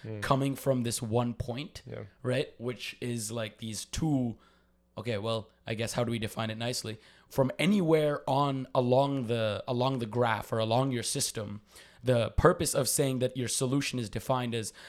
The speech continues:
Speaker 2: a s-, uh, a superposition of two transport waves, one going right and one going left. Basically, what you're saying is these two lines with slope C and minus C are intersecting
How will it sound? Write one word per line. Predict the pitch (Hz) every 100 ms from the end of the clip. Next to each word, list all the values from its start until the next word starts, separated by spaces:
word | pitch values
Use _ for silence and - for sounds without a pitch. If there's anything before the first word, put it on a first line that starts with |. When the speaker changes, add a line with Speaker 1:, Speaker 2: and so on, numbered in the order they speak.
| -
Speaker 2:
a | 127
s-, | 113 - - -
uh, | 117 104 101 - - _
a | 120
superposition | - 165 131 127 127 - 120
of | -
two | 123
transport | - 139 131 - 123 123
waves, | 113 104 113
one | 127 123
going | 120 107
right | 101 117 117
and | 113
one | 123 113
going | 113 98
left. | 131 127 - - - - -
Basically, | 160 - 156
what | 143 139
you're |
saying | 131 156 143 127
is | 120 - - - -
these | 127 120
two | - 214
lines | 180 139 160 123 107 127 - _ 117
with | 127
slope | - 143 139 131 - -
C | - - 160 139
and | 131
minus | 123 127 120 -
C | - 131 104 110 - -
are | 127 123 -
intersecting | 180 165 - 175 - 139 123